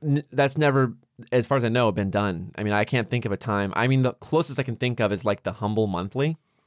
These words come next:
But even then, like, you're, you're paying for access to basically re-, re-releases of, like,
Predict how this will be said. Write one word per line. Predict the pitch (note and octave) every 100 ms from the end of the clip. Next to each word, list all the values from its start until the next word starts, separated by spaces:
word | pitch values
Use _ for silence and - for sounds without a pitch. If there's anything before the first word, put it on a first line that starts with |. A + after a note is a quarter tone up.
| _ _ _ -
But | A2+ A2 _
even | C3 B2 A2+
then, | A#2+ B2+ G2+
like, | F#2+ A2
you're, | G#2 -
you're | A2
paying | - C3+ B2+ A2+
for | - G#2+ G2 F#2+ _ _ _ _ -
access | A2+ A#2 - A#2+ -
to | - G#2+
basically | A2+ - A#2+ A2+ G2
re-, | F#2 G#2+
re-releases | - A#2 A#2+ A2 G#2+ G#2+ G#2 G#2 F#2
of, | - F#2+ G2
like, | F2+ -